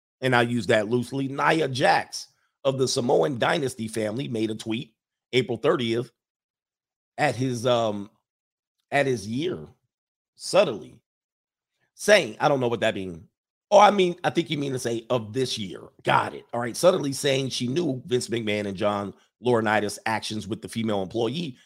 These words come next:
An anonymous source sent out the email, "Dry snitching." We're gonna cover that too. Nia Jax out here. A lot of people knew what was going on with Vince McMahon. He's been a part of the industry for about fifty years. We all really know that.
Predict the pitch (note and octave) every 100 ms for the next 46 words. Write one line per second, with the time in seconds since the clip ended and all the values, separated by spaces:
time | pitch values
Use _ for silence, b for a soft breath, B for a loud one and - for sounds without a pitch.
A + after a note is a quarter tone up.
0 | _ A2+ A#2+ A#2 A2 G#2+ - D3 B2 -
1 | - F#3 F#3 - A#2+ C3+ - - _ _
2 | _ A#2+ - F3+ D3+ B2 A2+ G#2+ - _
3 | G2+ C#3+ C#3 - A#2+ F#2+ - - _ _
4 | _ C3+ C3+ C3 B2+ A#2 A2 A2 G#2 -
5 | B2 G#2 G#2+ A#2 A2 G2 A2+ B2+ F#2+ -
6 | - _ _ _ _ B2 A2+ A2 A2 G#2
7 | A#2+ - F#3+ D3+ C3 A#2+ A2+ G#2 _ _
8 | A#2 A#2+ A#2+ G#2+ G#2 F#2+ G#2 G2+ G2 F#2+
9 | F#2 G2+ - F#2+ G2 G#2 B2 E3+ D3+ B2
10 | - B2 G2 F2 F#2+ A2 F#2 G2 G2+ F2+
11 | G2+ F#2 G2 F#2+ _ _ _ _ - B2+
12 | A2 G2+ G2+ G2+ C3 C3+ G2+ F#2 F#2+ F#2+
13 | F2+ F2+ E2+ F#2+ G2